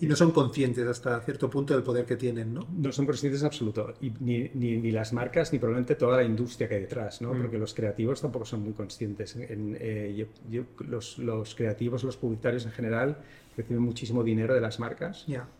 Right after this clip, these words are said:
Speaker 2: y les dicen, "Oye, yo quiero vender, eh, quiero vender más coches".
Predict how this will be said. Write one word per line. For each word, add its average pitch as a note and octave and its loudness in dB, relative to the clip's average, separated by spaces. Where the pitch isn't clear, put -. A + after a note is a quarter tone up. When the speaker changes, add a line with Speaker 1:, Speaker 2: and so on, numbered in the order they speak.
Speaker 2:
y A#2+ -4
les G#2+ -4
dicen, A#2 -2
"Oye, B2+ 6
yo B2 6
quiero D3 6
vender, A2 0
eh, F#2+ -6
quiero A2+ 2
vender A#2+ 0
más A2 -6
coches". - -12